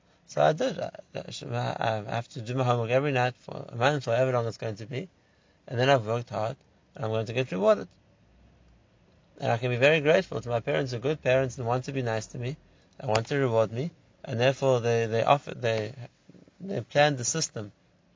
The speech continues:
so that I can do my homework every night and get my nightly stickers, and eventually I'll get my bicycle.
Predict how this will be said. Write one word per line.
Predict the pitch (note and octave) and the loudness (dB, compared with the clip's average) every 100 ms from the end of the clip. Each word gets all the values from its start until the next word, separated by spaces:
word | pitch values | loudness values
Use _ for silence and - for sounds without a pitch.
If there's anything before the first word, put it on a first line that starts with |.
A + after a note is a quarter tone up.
| _ _ - | _ _ -20
so | - | -4
that | B2 B2+ | 2 4
I | |
can | B2 B2 | 2 -2
do | C3+ D#3 D3 - _ _ _ - | 0 0 0 -6 _ _ _ -18
my | D#3+ B2 A#2+ | -2 2 4
homework | C#3+ D3+ C#3 | 4 4 2
every | B2+ A#2 | -2 -2
night | B2 D3+ D3 | 0 0 0
and | C3 | -4
get | B2 A#2+ | -2 -2
my | A#2+ | -2
nightly | B2 B2+ A#2+ | -2 -2 -6
stickers, | - F3 E3+ D#3+ | -4 -4 -2 -2
and | C3+ C3+ | -2 0
eventually | D#3 F3 - C3+ | 0 -2 -4 -4
I'll | |
get | A2+ A#2 | -4 -4
my | C3+ | -4
bicycle. | C#3 D3+ C#3+ - | -4 -4 -6 -14